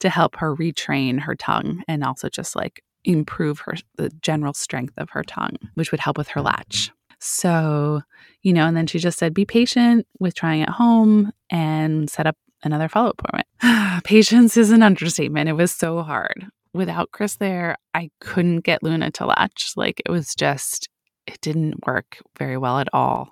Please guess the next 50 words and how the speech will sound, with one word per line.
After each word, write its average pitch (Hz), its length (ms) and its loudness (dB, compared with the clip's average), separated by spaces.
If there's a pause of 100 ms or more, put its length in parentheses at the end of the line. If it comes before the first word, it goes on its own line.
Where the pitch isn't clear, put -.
(120)
My - 60 -4
husband 175 380 -4
tried 214 220 -12
to 233 60 -10
help 226 240 -10
me 254 360 2
based 147 300 -4
on 160 280 2
what 143 220 -4
he 156 240 -8
remembered 180 500 -2
from 208 220 -2
our 196 200 -2
appointments 202 480 -4
with 214 140 -6
Chris, - 420 -4 (180)
but 175 200 -4
then 143 560 -2 (280)
I 147 160 -4
felt - 340 -4
very 147 220 -6
claustrophobic 208 880 -6
and 170 200 -4
anxious. 165 480 -6
You 165 60 -8
know, 160 100 -6
he's, 151 140 -6
like, 147 200 -8
literally 151 500 -8
kind 147 240 -8
of - 120 -6
over 143 180 -6
my 147 160 -6
shoulder 147 420 -8
trying 151 240 -6
to 151 60 -6
help. 143 360 -6
And, 143 260 -4 (240)
<sighs> - 0 - (920)
you 220 140 4
know, 208 80 6
I 196 100 6
know 190 380 6
he 196 180 -2
was 208 180 0
just - 240 -6
trying 190 200 -2
to 185 60 -4
help 170 220 -6
and 170 360 -4